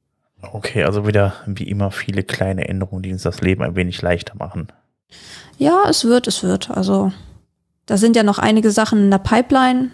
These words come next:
Speaker 2: Da können wir, ich glaub, ein, zwei Sachen haben wir jetzt auch schon rausgepickt, die ich jetzt gleich anteasern werde.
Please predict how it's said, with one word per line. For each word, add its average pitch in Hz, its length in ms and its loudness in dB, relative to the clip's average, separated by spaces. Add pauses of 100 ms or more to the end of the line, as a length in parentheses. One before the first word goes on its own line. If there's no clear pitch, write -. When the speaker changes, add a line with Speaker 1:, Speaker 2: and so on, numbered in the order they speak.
(200)
Speaker 2:
Da - 80 -20 (100)
können 202 160 -2
wir, 196 260 0 (260)
ich - 60 -20
glaub, - 180 -4
ein, 208 160 2
zwei 208 180 2
Sachen 196 300 0
haben 202 140 4
wir 202 60 4
jetzt 196 140 -2
auch 202 100 2
schon 208 180 0
rausgepickt, 220 680 0
die 220 60 2
ich 214 180 0
jetzt - 420 -6
gleich 226 400 2
anteasern 226 600 4
werde. 220 380 2